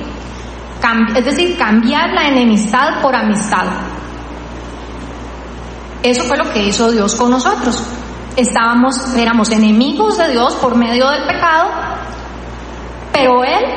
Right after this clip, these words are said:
quiso cambiar ese estado y volvernos a so-, a traer a nosotros a, a que fuéramos amigos nuevamente con Él. Y reconciliación, la palabra reconciliación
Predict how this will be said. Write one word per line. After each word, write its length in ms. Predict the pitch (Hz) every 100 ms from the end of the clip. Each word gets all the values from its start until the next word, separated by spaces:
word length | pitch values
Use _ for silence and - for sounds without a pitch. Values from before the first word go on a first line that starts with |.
| - - - - -
quiso 360 | - 403 - 285 285 285 - -
cambiar 420 | 349 349 294 285 277
ese 220 | 262 294
estado 480 | 285 - 277 262 311 - - - - - 285
y 380 | 302 339 -
volvernos 680 | 233 240 226 233 240 269 269
a 140 | 254 240
so-, 220 | 247 226
a 160 | 247 214
traer 560 | 220 202 233 359 - 240
a 60 |
nosotros 500 | 220 214 214 220 285
a, 280 | 254 226 220
a 100 | 208
que 80 | 208
fuéramos 500 | - 277 339 240 226
amigos 760 | 226 214 190 190 202 - - -
nuevamente 760 | 214 196 202 226 220 247 247 -
con 160 | 269
Él. 160 | 339 294 - - - - - - - - -
Y 220 | - 285 285
reconciliación, 1040 | 311 311 302 254 240 277 233 214 294 277
la 100 | 220
palabra 720 | 196 208 208 247 320 294 226
reconciliación 1160 | 226 285 294 330 330 339 330 320 339 277 277